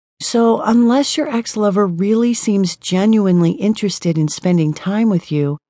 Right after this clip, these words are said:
they may just be passing the time because they have no other prospects on the horizon. And worst of all, they may see this as a way to get revenge for some perceived wrong.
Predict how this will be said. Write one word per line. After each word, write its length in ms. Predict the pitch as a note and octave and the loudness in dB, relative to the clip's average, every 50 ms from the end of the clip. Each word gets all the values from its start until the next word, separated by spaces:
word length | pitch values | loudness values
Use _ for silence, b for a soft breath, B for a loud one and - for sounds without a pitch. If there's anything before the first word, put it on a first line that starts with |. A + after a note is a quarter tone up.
| _ _ | _ _
they 120 | - A3+ A#3 | 0 2 2
may 180 | A#3 C4 C#4 | 4 2 2
just 320 | B3 F#3+ G#3+ A3 A3 - - | 2 2 0 0 0 0 0
be 140 | G3 F3+ | 0 -2
passing 580 | F3+ - - E3 F3 F#3 G#3 G#3 - G#3 F#3+ F#3 | 0 -2 -6 -4 -4 -2 -2 -4 -2 0 0 2
the 80 | F3 E3 | 0 0
time 440 | - - F#3+ G#3+ A3+ G#3+ F#3+ E3+ | -2 -4 -4 -2 0 0 0 0
because 300 | D#3+ F3 F3+ - F#3+ F3+ | 0 0 -2 -2 -2 0
they 120 | F3 F#3 F3+ | 2 2 2
have 160 | F3+ F3 E3 | 2 2 2
no 320 | E3+ F3 F3 F3+ G3 G3 | 2 2 2 2 2 2
other 180 | F#3+ E3+ E3+ D#3+ | 2 2 0 -2
prospects 640 | - - F3+ F#3+ G#3+ G#3+ - - D#3+ D3+ - - | -2 -2 -2 -2 -2 -4 -4 -4 -4 -4 -2 0
on 180 | F#3+ F#3+ F#3+ F#3 | 2 2 4 4
the 120 | F3 E3+ | 2 2
horizon. 680 | E3 D#3 D3+ D3+ D3+ D#3 E3 F3 D#3+ E3 D3+ C#3+ C#3+ D3 D3 - _ _ _ _ | 2 2 0 0 2 2 0 0 0 0 -2 -2 -4 -6 -8 -10 _ _ _ _
And 200 | A#3+ A#3 A#3 A3+ | 0 2 2 2
worst 360 | A3 B3+ C#4 D4 C#4+ - - | 2 2 2 0 -2 -2 -4
of 120 | A#3+ F#3 G3 | -4 -2 0
all, 360 | G#3+ A#3+ A3 F3 D3 C#3+ D#3 - _ _ | 0 0 0 0 0 -2 -6 -10 _ _
they 100 | A3 A#3 | 0 2
may 220 | A#3 A#3+ C4 C#4 | 2 4 4 2
see 280 | C4+ - - - C#4 C#4+ | 2 0 -2 -2 0 0
this 240 | G#3+ F3+ E3+ E3+ - | 2 0 0 0 -2
as 140 | F3+ E3 E3+ | -2 0 0
a 80 | F3+ | 0
way 260 | E3 F3 F3+ F#3+ G3+ G#3+ | 0 2 2 0 0 -2
to 140 | F#3 - F#3+ | -2 -4 -4
get 240 | - F#3+ F#3 - | -2 -2 -2 -2
revenge 760 | G3 G3+ G3 F3+ D#3+ D#3 G3 G#3 A3 G#3 E3+ D3 C#3 - - - _ _ | -2 -2 -2 -2 -2 -2 -2 0 2 2 0 0 -2 -4 -10 -16 _ _
for 120 | - A3+ | -2 -2
some 260 | G#3 - C4 B3+ B3 A#3 | -2 0 0 2 0 0
perceived 720 | - - G3 F3 - - - A3+ A3 G#3 G3 F#3 D#3 - | 0 -2 -4 -4 -4 -4 -4 -4 -2 -2 -2 -2 -2 -2
wrong. 560 | E3 E3 F3 F3+ F#3+ F3+ D#3 C#3 C3+ C#3+ D3 | -2 0 2 2 2 0 0 -2 -4 -6 -10